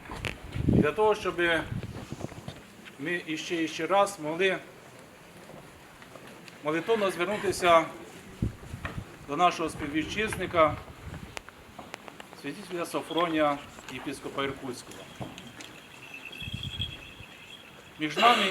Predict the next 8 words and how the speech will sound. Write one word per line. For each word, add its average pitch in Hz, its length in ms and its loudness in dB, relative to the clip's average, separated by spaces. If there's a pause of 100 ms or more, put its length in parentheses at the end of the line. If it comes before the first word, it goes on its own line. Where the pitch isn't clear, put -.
(120)
і 175 220 2 (180)
святителем 175 500 0
Софронієм 180 720 2 (1700)
багато 175 300 8
століть. 170 500 -2 (1600)
Пройшло 151 240 -4
багато 170 360 8
часу, 190 520 8